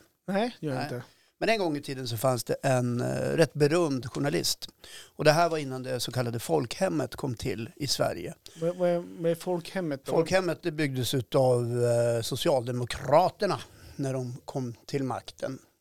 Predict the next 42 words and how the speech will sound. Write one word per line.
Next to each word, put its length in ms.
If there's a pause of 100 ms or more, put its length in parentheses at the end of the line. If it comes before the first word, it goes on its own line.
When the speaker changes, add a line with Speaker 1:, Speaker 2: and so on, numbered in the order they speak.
(140)
Speaker 2:
För 60
det 80
som 140
hände 260
var 100
att 80
den 120
här, 380
jag 140
kommer 140
inte 140
ihåg 140
vad 100
han 80
heter, 300
det 60
borde 200
jag 80
göra. 320 (800)
Journalisten 420
som 140
skrev 260
en 80
bok 320
om 240
Lortsverige, 520
eller 140
han 140
gjorde 180
reportage, 580
han 100
reste 320
runt 260
i 20
hela 160
Sverige 380
och 80
tittade 280
hur 100
människor 400
faktiskt 320
bodde. 500